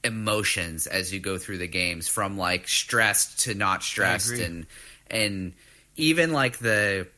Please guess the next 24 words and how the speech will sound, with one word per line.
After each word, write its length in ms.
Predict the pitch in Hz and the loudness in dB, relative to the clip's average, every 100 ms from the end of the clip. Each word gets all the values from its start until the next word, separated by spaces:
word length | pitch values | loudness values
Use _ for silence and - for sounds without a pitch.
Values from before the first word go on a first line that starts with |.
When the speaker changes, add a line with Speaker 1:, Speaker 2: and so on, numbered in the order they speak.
| _ - - | _ -20 -8
Speaker 1:
the 120 | 107 | -6
merchant 680 | 98 110 123 120 135 127 127 | -2 2 2 2 2 0 -4
is 260 | - 123 98 | -4 -4 -2
really 260 | 117 117 113 | -2 -2 -2
cool 600 | - 113 110 110 107 - | -4 -4 -2 -2 -4 -6
in 240 | 104 101 | -8 -6
Resident 380 | 101 104 101 101 | -4 -4 -4 -6
Evil 340 | 104 101 101 95 | -6 -6 -6 -6
four. 580 | - 107 101 95 95 82 | -4 -2 0 0 0 2
I 120 | 110 | 2
like 220 | 143 147 | 2 2
the 80 | 135 | 0
way 200 | 120 117 | 2 0
that 160 | 110 | 0
the, 120 | 113 98 | -2 -4
the 240 | - 104 | -4 -4
weapon 480 | 98 101 110 104 107 | -2 -2 -2 -6 -6
upgrades 460 | 104 - 107 104 104 | -6 -4 -2 -2 -2
and 100 | 95 | -2
stuff 260 | 110 101 | -2 -4
work 240 | 104 101 107 | -4 -4 -4
in 80 | 101 | -4
that 180 | 92 | -4
game. 520 | - 98 95 95 95 | -4 -4 -4 -4 -6